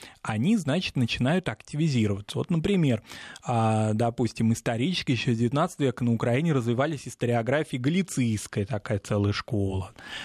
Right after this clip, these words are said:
буковинская целая школа. Тогда никто и представить себе не мог, что это все объединится в одно государство. Сейчас вот все говорят, что вот какой плохой Советский Союз, а в сорок четвертом году все это вот Советский Союз-то вам и объединил, собственно.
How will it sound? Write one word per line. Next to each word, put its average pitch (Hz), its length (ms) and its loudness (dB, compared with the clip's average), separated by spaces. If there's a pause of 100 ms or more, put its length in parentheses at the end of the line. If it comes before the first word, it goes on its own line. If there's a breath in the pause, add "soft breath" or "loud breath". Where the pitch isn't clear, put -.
(140 loud breath)
буковинская 135 920 0
целая 107 340 0
школа. 101 400 -4
Тогда 113 280 -2
никто 139 300 2
и 123 60 2
представить 131 480 -4
себе 117 160 -2
не 110 80 4
мог, 175 180 2
что - 160 -4
это - 140 -4
все 120 160 0
объединится 120 480 0
в 113 40 2
одно 117 180 0
государство. 117 680 -4
Сейчас - 340 -6
вот 101 140 -6
все 110 180 -4
говорят, 110 360 0
что - 180 -6
вот 107 240 -4 (280 loud breath)
какой 120 280 -2
плохой 123 320 0
Советский 120 420 -2
Союз, 175 420 0
а - 100 -4
в - 40 -8
сорок 151 220 -2
четвертом 147 420 -2
году 143 220 0
все 151 180 -2
это 190 180 2
вот 160 180 0
Советский 151 340 0
Союз-то 170 320 0
вам 165 240 2
и - 20 2
объединил, 170 640 2
собственно. - 420 -14